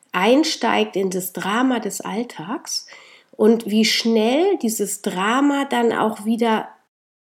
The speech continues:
beruhigt wird, weil der Anteil in mir, der Frieden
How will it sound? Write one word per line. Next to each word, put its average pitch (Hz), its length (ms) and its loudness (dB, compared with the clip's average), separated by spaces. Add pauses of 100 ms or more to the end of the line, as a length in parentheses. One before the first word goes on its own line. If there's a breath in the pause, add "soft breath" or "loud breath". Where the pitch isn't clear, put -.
(640)
beruhigt 196 920 4
wird, 180 400 2
weil 214 320 2
der 202 260 0
Anteil 247 520 0
in 202 260 2
mir, 233 240 4
der 170 180 -2
Frieden 285 600 2